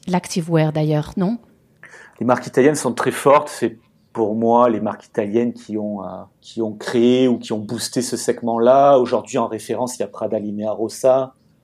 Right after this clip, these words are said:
Speaker 2: il y a Moncler dans les deux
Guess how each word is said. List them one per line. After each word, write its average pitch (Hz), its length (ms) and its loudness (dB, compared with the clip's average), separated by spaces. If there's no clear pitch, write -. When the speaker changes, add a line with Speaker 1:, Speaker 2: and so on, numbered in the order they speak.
Speaker 2:
il - 60 -2
y - 20 2
a 107 60 0
Moncler 123 540 0
dans 196 100 -12
les 202 220 -10
deux 120 420 -2